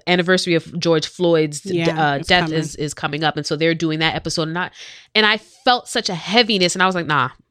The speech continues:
Speaker 1: all right, Disney Channel it is," because
Speaker 2: Yeah.
Speaker 1: <laughs> I just couldn't do it. You know
Speaker 2: Yeah.
Speaker 1: what I mean?
Speaker 2: I, I was watching, like, com-, comedy things.
Speaker 1: Comedy things,
Speaker 2: Um,
Speaker 1: yeah.
Speaker 2: just 'cause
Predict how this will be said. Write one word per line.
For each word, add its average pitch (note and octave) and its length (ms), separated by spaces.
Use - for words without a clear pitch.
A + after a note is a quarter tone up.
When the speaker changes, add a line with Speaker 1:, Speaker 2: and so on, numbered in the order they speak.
Speaker 1:
all F3 100
right, D3+ 200
Disney F3 260
Channel D#3+ 260
it D3+ 80
is," C#3+ 160
because D#3+ 300
Speaker 2:
Yeah. G#3 180
Speaker 1:
<laughs> G3+ 40
I D#4+ 460
just C4+ 220
couldn't B3+ 460
do C4+ 280
it. F#3 220
You G#3+ 160
know G3+ 80
Speaker 2:
Yeah. G#3 60
Speaker 1:
what G3+ 60
I G#3+ 40
mean? A3 300
Speaker 2:
I, A3 200
I A#3 100
was C#4 140
watching, A3 300
like, F3+ 120
com-, F3+ 320
comedy G#3 460
things. G3+ 340
Speaker 1:
Comedy A#3 400
things, F3 300
Speaker 2:
Um, F3 100
Speaker 1:
yeah. E3+ 380
Speaker 2:
just B3+ 200
'cause B3+ 320